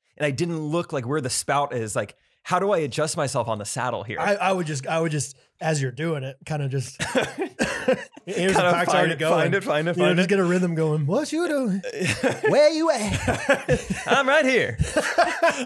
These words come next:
Speaker 2: "There's
Speaker 1: Find,
Speaker 2: a blowhole."
Speaker 1: "Find my crack."
Speaker 2: <laughs> "Find my crack."
Speaker 1: <laughs>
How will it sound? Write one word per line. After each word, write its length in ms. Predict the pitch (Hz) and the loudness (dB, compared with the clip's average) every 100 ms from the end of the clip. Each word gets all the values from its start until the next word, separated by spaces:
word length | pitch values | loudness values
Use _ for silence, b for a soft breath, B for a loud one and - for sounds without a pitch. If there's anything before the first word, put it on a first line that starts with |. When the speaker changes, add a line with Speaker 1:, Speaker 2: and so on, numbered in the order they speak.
| - | -4
Speaker 2:
"There's 260 | 170 214 294 | 2 4 6
Speaker 1:
Find, 160 | 302 240 | 6 6
Speaker 2:
a 40 | |
blowhole." 420 | 233 214 196 190 | 4 4 4 2
Speaker 1:
"Find 180 | 220 240 | 2 4
my 120 | 277 285 | 4 4
crack." 360 | 262 160 - | 4 2 2
Speaker 2:
<laughs> 1160 | 214 269 - - - 320 - - 349 - - _ B | 2 2 2 -4 -2 -2 0 -2 -2 -4 -10 _ B
"Find 200 | 233 311 | -2 0
my 140 | 294 330 | 0 0
crack." 380 | 302 202 180 - | 0 -4 -4 -6
Speaker 1:
<laughs> 800 | - 214 - - - - 220 | -4 -4 -4 -4 -4 -6 -12